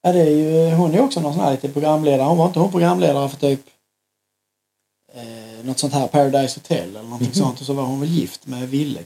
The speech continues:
Speaker 1: Crawford.
Speaker 2: Wille.
Speaker 1: Men det är oklart om de är gifta fortfarande.
Speaker 2: Nej, nej, nej, de är skilda. Eh, anledningen till att jag vet
Speaker 1: Det är femtio procent, lite mer än femtio procent chans att säga att de är
Speaker 2: <laughs>
Speaker 1: skilda.
Speaker 2: Nej, men jag vet det. För i, just i den här, eh, det här radioprogrammet så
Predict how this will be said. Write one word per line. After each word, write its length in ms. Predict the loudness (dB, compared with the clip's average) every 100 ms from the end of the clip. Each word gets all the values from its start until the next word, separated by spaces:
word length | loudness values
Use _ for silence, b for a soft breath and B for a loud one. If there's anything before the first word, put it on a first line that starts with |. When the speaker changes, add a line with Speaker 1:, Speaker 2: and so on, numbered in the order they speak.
| -16
Speaker 1:
Crawford. 260 | -10 -2
Speaker 2:
Wille. 380 | 0 2 0 -2
Speaker 1:
Men 100 | 0
det 220 | 0 2
är 60 | 2
oklart 360 | 2 -2 -4 -2
om 140 | -2
de 160 | -2 -2
är 40 |
gifta 300 | -4 -4 -10
fortfarande. 380 | -10 -4 2 2
Speaker 2:
Nej, 80 | 2
nej, 120 | 2
nej, 80 | 2
de 120 | 0
är 40 |
skilda. 240 | -2 -4 -8 -10 _ _ B B B B _ 0
Eh, 300 | 0 2 2
anledningen 340 | 4 4 2
till 100 | 2
att 60 | 0
jag 60 |
vet 100 | 0
Speaker 1:
Det 60 | -2
är 20 |
femtio 280 | 0 0 -2
procent, 200 | -8 -2
lite 240 | 0 0 0
mer 80 |
än 80 | -2
femtio 260 | -2 -4 -4
procent 240 | -8 -2
chans 120 | 2 2 4
att 120 | 4
säga 240 | 4 4 2
att 80 |
de 120 | 2 2
är 140 | 2
Speaker 2:
<laughs> 60 | 0
Speaker 1:
skilda. 160 | -8 B B
Speaker 2:
Nej, 220 | 2 4
men 120 | 4 4
jag 100 | 6
vet 260 | 2 2
det. 120 | 2
För 260 | 2 2 0 2
i, 240 | 4 6
just 360 | 6 4 0 -4
i 160 | 0 2
den 120 | 4
här, 380 | 4 2 2 2
eh, 60 | 0 -6 -16 -6
det 120 | 0 0
här 120 | 2
radioprogrammet 640 | 4 4 2 -2 0 -2 -6 b b b b -4
så 400 | 2 4 2